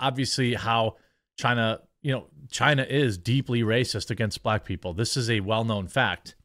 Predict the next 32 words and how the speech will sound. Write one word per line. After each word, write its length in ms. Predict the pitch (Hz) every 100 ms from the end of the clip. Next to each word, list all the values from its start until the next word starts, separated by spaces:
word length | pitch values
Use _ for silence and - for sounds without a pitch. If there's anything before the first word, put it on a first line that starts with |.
| _
uh, 260 | 110 101 98
and 120 | 104 98
I'll 80 |
show 160 | 98 127
you 120 | 110
several 300 | - 117 101
examples 460 | 87 101 110 107 90
of 120 | 90
it. 140 | 95 - _ _ - -
Uh, 140 | 104
so 220 | 104 139 -
I'm 200 | 127 160
actually 280 | 131 - 117
not 300 | 113 123 -
surprised. 680 | 135 - 104 135 190 - - - _ _ _
The, 100 | 131
the 220 | 113 117
Bob's 520 | 104 139 214 254 165
thing 300 | - 147 127
is 220 | 127 101 104
more 420 | 110 160 175 - - 120 139
surprising 560 | - 143 135 131 117 113
than 120 | 98
the 60 |
black 260 | 95 104 104
people 220 | 95 85
thing, 280 | - 82 85
if 160 | 85 101
you 40 |
can 160 | - 82
believe 300 | 82 92
it. 140 | 78